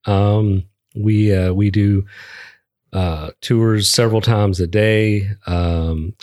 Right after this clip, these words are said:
a-, and our tour is more of a, as you guys saw, is a more of a behind the scenes kinda hard hat tour.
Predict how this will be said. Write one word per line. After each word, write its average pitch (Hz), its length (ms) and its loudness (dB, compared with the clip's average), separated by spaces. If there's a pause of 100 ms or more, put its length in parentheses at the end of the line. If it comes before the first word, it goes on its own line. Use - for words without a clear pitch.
(100)
a-, 101 240 0
and 113 140 2
our 147 140 0
tour 139 360 2
is 104 160 0
more 104 280 4
of 95 140 2
a, 98 120 4
as 95 180 2
you 101 60 2
guys 101 320 2
saw, 101 300 2
is 95 120 0
a 95 40 -2
more 95 220 2
of 90 120 -2
a 87 140 2
behind 98 500 0
the 92 60 0
scenes 101 480 0
kinda 92 300 0
hard 101 260 2
hat 92 260 0
tour. 101 400 0